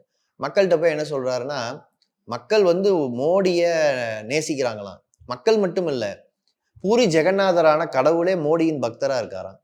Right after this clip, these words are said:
அப்படி சொல்லிட்டாரு. மக்கள் கொதிச்சுட்டாங்க. ஆனா அதை சொல்ற அந்த தைரியம் அவருக்கு எங்கிருந்து வருதுன்னா,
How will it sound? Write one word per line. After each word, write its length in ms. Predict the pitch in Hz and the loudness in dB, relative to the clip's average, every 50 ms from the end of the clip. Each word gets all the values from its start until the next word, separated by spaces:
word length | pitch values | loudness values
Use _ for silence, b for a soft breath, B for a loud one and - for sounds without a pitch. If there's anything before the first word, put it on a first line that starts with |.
| _ _ _ | _ _ _
அப்படி 200 | - 131 135 123 | -10 -10 -6 -2
சொல்லிட்டாரு. 380 | 151 139 123 - 117 101 98 - - _ _ _ _ _ _ _ _ _ _ _ _ _ _ _ _ _ _ _ _ _ _ _ _ _ _ | -2 -2 -2 -2 -4 -6 -6 -10 -20 _ _ _ _ _ _ _ _ _ _ _ _ _ _ _ _ _ _ _ _ _ _ _ _ _ _
மக்கள் 280 | - 135 143 - 254 233 | -10 -4 2 2 4 4
கொதிச்சுட்டாங்க. 540 | 208 208 208 226 214 - 214 175 139 123 110 104 107 - - _ _ _ _ _ | 4 2 2 0 -2 0 0 0 0 0 -4 -8 -10 -14 -20 _ _ _ _ _
ஆனா 520 | - 135 147 151 139 143 165 233 311 - | -12 -8 -4 -2 -2 -2 0 -2 -2 -2
அதை 220 | - 131 135 143 139 - | -4 -4 -6 -6 -4 -2
சொல்ற 300 | 175 190 226 247 240 262 | 0 0 2 2 2 2
அந்த 300 | 247 214 185 175 160 139 | 2 2 2 2 0 2
தைரியம் 360 | 135 139 160 185 208 214 196 | 4 4 4 4 4 4 4
அவருக்கு 240 | 190 165 143 143 143 | 2 2 0 0 -2
எங்கிருந்து 420 | 151 165 180 175 160 147 131 123 | -2 -2 -4 -4 -4 -4 -4 -4
வருதுன்னா, 340 | 120 117 117 107 104 101 101 | -4 -6 -8 -10 -10 -10 -12